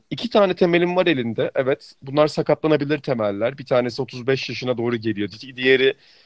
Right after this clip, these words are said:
özellikle kariyerinin ilk üç dört senesinde çok sık sakatlanan bir oyuncuydu. Şu an eskisi kadar sakatlanmasa da. Evet, bunların arkasına bir sigorta alman lazım. Kawhi Leonard kesinlikle bunların arkasında, hatta bunların önünde bir sigorta. Ama Kawhi Leonard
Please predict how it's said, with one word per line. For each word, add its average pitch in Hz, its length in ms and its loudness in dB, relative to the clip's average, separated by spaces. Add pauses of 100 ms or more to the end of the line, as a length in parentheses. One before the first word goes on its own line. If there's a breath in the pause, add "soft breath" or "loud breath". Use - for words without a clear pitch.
(280 soft breath)
özellikle 139 380 4
kariyerinin 147 340 -4
ilk 139 140 -10
üç 135 120 -14
dört 147 160 2
senesinde 139 340 -6
çok 139 180 -8
sık - 180 -14
sakatlanan 127 580 -2
bir 117 60 -2
oyuncuydu. 110 320 -4
Şu 117 140 -6
an 120 80 0
eskisi - 280 -8
kadar 113 200 -2
sakatlanmasa 113 840 -2
da. 196 140 -10 (440 soft breath)
Evet, 139 280 0
bunların 151 260 -4
arkasına 156 440 -4
bir 151 60 -10
sigorta 151 420 -2
alman 104 400 2
lazım. 107 340 -6 (100)
Kawhi 139 300 2
Leonard 160 280 -2
kesinlikle 165 500 -6
bunların 139 300 0
arkasında, 135 400 -2
hatta 170 240 4
bunların 165 280 0
önünde 147 300 2
bir 170 40 -2
sigorta. 120 560 -4 (480 soft breath)
Ama 233 420 0
Kawhi 165 340 0
Leonard 226 280 -4